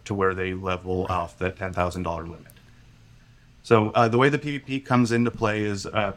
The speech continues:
originally, if you had a P P P one or two, you weren't even eligible to claim the credit at all. But they removed that rule, so now that,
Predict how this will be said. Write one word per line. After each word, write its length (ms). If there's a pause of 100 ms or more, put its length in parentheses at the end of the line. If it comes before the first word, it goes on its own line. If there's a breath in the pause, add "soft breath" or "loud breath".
originally, 420
if 100
you 80
had 200
a 60
P 140
P 80
P 240
one 260
or 80
two, 360 (320 soft breath)
you 140
weren't 220
even 160
eligible 420
to 80
claim 280
the 80
credit 260
at 120
all. 200
But 160
they 300
removed 380
that 200
rule, 240
so 140
now 340 (300 soft breath)
that, 200